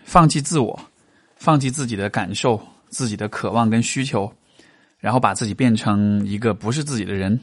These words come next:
就像我刚才讲到的关于喜欢跟认可的那个问题，对吧？当我们努力的追求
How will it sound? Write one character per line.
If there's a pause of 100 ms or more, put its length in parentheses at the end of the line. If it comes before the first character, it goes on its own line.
(520)
就
像
我
刚
才
讲
到
的
关
于
喜
欢
跟
认
可
的
那
个
问
题， (640)
对
吧？
当
我
们
努
力
的
追
求